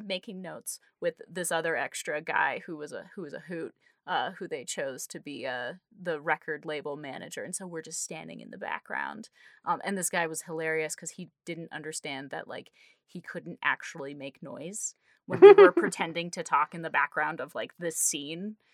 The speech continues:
Speaker 1: between Bobby Cannavale and the guy playing Robert Plant.
Speaker 2: Right.
Speaker 1: And so we kept having to, like, retake the shot because this guy was, like, actually speaking.
Speaker 2: I'm surprised they were that
Speaker 1: <laughs>
Speaker 2: tolerant of it. I've d-, I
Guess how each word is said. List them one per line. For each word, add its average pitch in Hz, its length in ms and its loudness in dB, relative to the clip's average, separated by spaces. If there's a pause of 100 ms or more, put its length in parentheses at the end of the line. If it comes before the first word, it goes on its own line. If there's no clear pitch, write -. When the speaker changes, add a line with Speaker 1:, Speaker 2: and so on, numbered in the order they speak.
(100)
Speaker 1:
between 165 360 -10
Bobby 151 240 -2
Cannavale 147 580 -2
and 160 100 -8
the 156 60 -10
guy - 160 -6
playing 139 280 -12
Robert - 320 -6
Plant. 151 340 -10 (340)
Speaker 2:
Right. 110 200 0
Speaker 1:
And 165 100 -8
so 160 160 0
we 165 100 -2
kept 170 200 -6
having 156 260 -2
to, - 120 -14
like, 110 200 -10
retake - 520 -12
the - 140 -12
shot - 400 -10 (160)
because - 460 -14 (220)
this - 120 -12
guy - 220 -8
was, - 320 -10 (160)
like, - 160 -8 (220)
actually - 480 -6
speaking. - 520 -8 (140)
Speaker 2:
I'm 214 160 -2
surprised 170 480 6
they 143 120 12
were 127 140 12
that 123 240 12
Speaker 1:
<laughs> - 140 6
Speaker 2:
tolerant 113 380 6
of 95 120 0
it. 95 200 0
I've 117 280 -2
d-, 117 100 -6
I 104 260 0